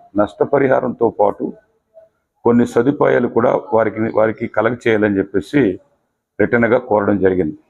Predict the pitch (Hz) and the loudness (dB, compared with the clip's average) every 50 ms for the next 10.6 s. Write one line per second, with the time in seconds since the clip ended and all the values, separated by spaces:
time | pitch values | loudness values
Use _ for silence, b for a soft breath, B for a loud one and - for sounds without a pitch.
0 | _ - - - _ _ _ _ _ B B B B B B B 123 107 107 117 | _ -20 -20 -20 _ _ _ _ _ B B B B B B B 0 2 2 0
1 | 127 123 - 135 131 120 110 107 104 - - 120 113 104 107 101 - - - - | 0 0 0 0 2 2 0 -2 -2 -2 0 2 2 2 2 2 0 -4 -12 -20
2 | _ _ _ _ _ _ _ _ _ _ _ _ _ _ _ _ _ _ _ - | _ _ _ _ _ _ _ _ _ _ _ _ _ _ _ _ _ _ _ -2
3 | - 104 104 - - 143 120 131 131 127 123 120 127 135 143 156 156 - - _ | 0 0 0 0 -2 -2 0 0 0 0 0 -2 0 0 0 0 -2 -6 -12 _
4 | _ _ _ _ _ _ _ - - 107 117 117 117 117 123 117 101 - - - | _ _ _ _ _ _ _ -2 0 2 2 2 2 2 0 0 -2 -4 -8 -14
5 | - - _ - - - 117 - - 123 131 - 123 120 120 120 - - 107 107 | -20 -20 _ -10 -6 -4 -2 0 2 0 0 2 0 0 0 0 -2 -4 -4 -2
6 | - - 104 110 120 - - - - - - - - - _ _ _ _ _ _ | 0 0 0 0 0 -2 -6 -12 -18 -20 -20 -20 -20 -20 _ _ _ _ _ _
7 | _ _ _ _ _ _ - 104 107 117 120 127 - - 120 131 147 - - 143 | _ _ _ _ _ _ -2 0 2 2 2 0 0 0 0 0 -2 -2 -2 0
8 | 143 135 127 120 120 - - - 123 101 - - - - _ _ _ _ _ _ | 0 2 0 0 -2 -2 -2 -2 -2 -2 -4 -6 -12 -20 _ _ _ _ _ _
9 | _ _ _ _ _ _ _ _ _ - - 113 131 143 143 139 139 143 139 135 | _ _ _ _ _ _ _ _ _ -2 0 0 0 0 0 -2 -2 0 0 0
10 | 127 120 - - 120 104 113 - - 120 123 | -2 -2 -2 -2 -2 0 -2 -2 -2 -2 -2